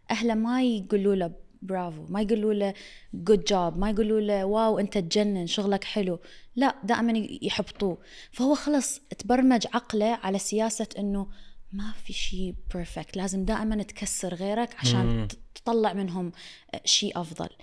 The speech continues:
Speaker 1: فهي برمجة مخك، يعني، تراكمات من تجارب سابقة أنت مريت بيها.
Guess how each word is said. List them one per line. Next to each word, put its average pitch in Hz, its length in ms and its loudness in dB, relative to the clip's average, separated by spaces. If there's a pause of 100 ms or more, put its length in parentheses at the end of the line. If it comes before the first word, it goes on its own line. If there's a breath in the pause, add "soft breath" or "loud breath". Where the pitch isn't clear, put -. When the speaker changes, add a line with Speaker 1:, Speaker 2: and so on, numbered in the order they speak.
(260 loud breath)
Speaker 1:
فهي 254 460 4 (160)
برمجة 226 580 2
مخك، - 680 -4 (1000)
يعني، - 540 -8
تراكمات 214 600 0
من 214 100 -2
تجارب 220 420 0
سابقة - 540 0
أنت 185 180 -4
مريت 170 440 -4
بيها. 165 240 -6